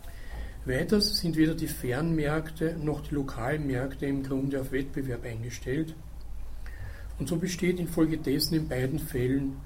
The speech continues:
kaum ein Druck zur Schaffung eines lokalen Handels, eines sogenannten binnen-, oder nationalen Marktes. Die Logik unserer Schlussfolgerung ist praktisch das Gegenteil von jener,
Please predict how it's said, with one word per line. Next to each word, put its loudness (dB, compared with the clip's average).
kaum 2
ein 4
Druck 2
zur 0
Schaffung 0
eines 0
lokalen -2
Handels, 0
eines -2
sogenannten 0
binnen-, 0
oder -2
nationalen -2
Marktes. -6
Die -2
Logik 4
unserer 6
Schlussfolgerung 12
ist 4
praktisch -2
das -2
Gegenteil 2
von 0
jener, 2